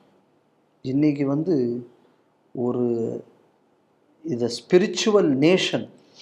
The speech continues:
அப்படின்னு இந்த நேஷனுக்கு வந்து ஒரு அடையாளத்தை கொடுத்து அந்த மாதிரியான நபர்களை உருவாக்கக்கூடிய ஒரு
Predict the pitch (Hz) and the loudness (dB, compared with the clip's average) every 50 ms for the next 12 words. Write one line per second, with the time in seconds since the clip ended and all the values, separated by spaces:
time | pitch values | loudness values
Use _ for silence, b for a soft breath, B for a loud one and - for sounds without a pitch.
0 | B B - 110 113 123 135 156 185 190 165 143 131 127 123 123 139 151 151 - | B B -10 -8 -4 -2 -2 0 0 0 0 0 0 0 0 0 0 0 -2 -2
1 | 175 160 156 - - - 147 131 127 131 135 151 160 156 b b b b b b | -2 -2 -2 -4 -4 -4 -4 -2 0 0 0 0 0 -2 b b b b b b
2 | b b b b _ _ _ _ _ - - 127 117 110 98 110 117 147 170 180 | b b b b _ _ _ _ _ -8 -4 -2 -2 0 0 2 4 6 8 8
3 | 180 175 175 175 - - 175 165 165 - 180 160 156 160 - 220 196 160 139 143 | 8 6 6 2 2 0 0 0 0 -2 -4 -4 -4 -2 0 0 0 0 0 0
4 | 139 139 147 156 160 156 165 165 165 165 160 135 131 131 147 160 156 160 165 156 | 2 2 2 2 2 2 2 2 2 2 2 0 0 2 2 2 2 2 0 0
5 | 143 127 120 127 147 185 202 220 220 208 214 - 208 185 - - 175 175 202 214 | 0 0 0 2 2 4 6 6 6 4 4 0 -4 -4 -2 -2 0 2 2 2
6 | 180 143 143 139 127 | 2 0 -2 -4 -6